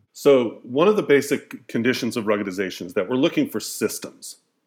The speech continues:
right? We're all dependent on systems, whether that's, you know, somebody who comes and helps you, uh, you know, fight a fire if one breaks out at your house, or that somebody is, you know, growing food and somebody else is delivering it to the supermarket where you go to buy it,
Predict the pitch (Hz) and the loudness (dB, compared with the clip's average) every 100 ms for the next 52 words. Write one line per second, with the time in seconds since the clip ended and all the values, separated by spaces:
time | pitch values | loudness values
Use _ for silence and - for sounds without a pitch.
0 | - 190 - 113 117 - 135 156 156 104 | -6 -6 -6 -4 -4 4 6 6 2 -4
1 | 123 110 101 - 101 90 113 - - - | -4 -2 -2 -4 -10 -4 -2 -2 -8 -14
2 | - 107 104 104 101 95 - - - - | -4 -2 0 0 0 -2 -8 -14 -20 -20
3 | _ _ 107 98 90 85 - - 135 127 | _ _ -4 -4 -6 -8 -14 -2 0 0
4 | 110 104 - - 139 123 101 82 127 123 | -2 -6 -10 -8 -4 -2 -4 -4 -2 -4
5 | - 113 104 87 _ - 110 90 80 - | -2 -2 -2 -6 _ -8 -4 -4 -4 -6
6 | 117 78 - 120 113 104 87 117 120 101 | -8 -6 4 4 4 0 2 2 0 -4
7 | 95 92 - 101 90 78 82 113 143 - | -6 -8 -2 -2 -2 -6 -6 0 0 -2
8 | - - - _ 110 101 98 90 - 120 | -12 -20 -20 _ 0 0 -2 -6 -4 -2
9 | 113 107 95 - 127 92 80 120 117 131 | -2 -4 -6 -10 -8 -8 -4 0 2 0
10 | - 135 113 - 101 104 101 87 - 92 | 2 2 2 -2 0 2 0 -4 -8 -4
11 | 104 101 95 90 90 76 - 113 110 107 | -4 -2 -6 -10 -14 -10 -6 -4 -2 -2
12 | 107 107 98 92 95 85 76 92 95 127 | -2 -4 -6 -8 -6 -8 -6 -4 2 4
13 | 143 - | 2 0